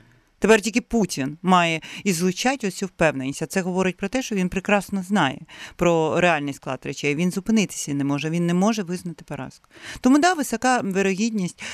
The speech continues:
використання ядерної зброї, наприклад, спроби, але він теж не може. Ну, тобто, тут є нюанси. Ми розуміємо, що поки він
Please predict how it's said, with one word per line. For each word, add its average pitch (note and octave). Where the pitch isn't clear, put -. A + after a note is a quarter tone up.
використання F#3
ядерної D#3
зброї, D#3
наприклад, D#3
спроби, D3+
але D3+
він D3+
теж F3+
не E3+
може. D3+
Ну, G3
тобто, F3+
тут -
є C4
нюанси. F3+
Ми G3
розуміємо, G3
що D#3+
поки G#3
він F#3+